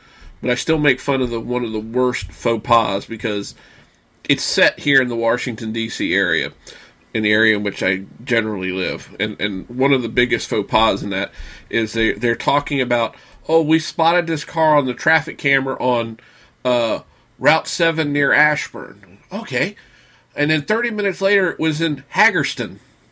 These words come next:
I went, "Huh? Hagerstown?" And then I realized what they were talking about was Hagerstown, Maryland.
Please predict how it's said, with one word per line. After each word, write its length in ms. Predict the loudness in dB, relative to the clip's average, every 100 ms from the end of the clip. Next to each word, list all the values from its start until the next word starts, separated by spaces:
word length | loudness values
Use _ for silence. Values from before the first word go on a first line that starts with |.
| _ _
I 40 | -8
went, 220 | -8 -8 _ _ _ _ _ -4
"Huh? 280 | 0 0 -2 -10 -20 _ _ _ -20 -4
Hagerstown?" 720 | 2 4 2 0 -4 -8 -10 -18 -20 -20 _ _ _ _ _ _ -4
And 80 | 2
then 100 | 4
I 40 | 4
realized 320 | 4 4 2
what 100 | 0
they 100 | 0
were 80 | 0
talking 220 | 0 0
about 160 | 0 0
was 140 | -2
Hagerstown, 800 | 2 2 2 -4 0 2 2 2
Maryland. 500 | 4 4 2 -4 -12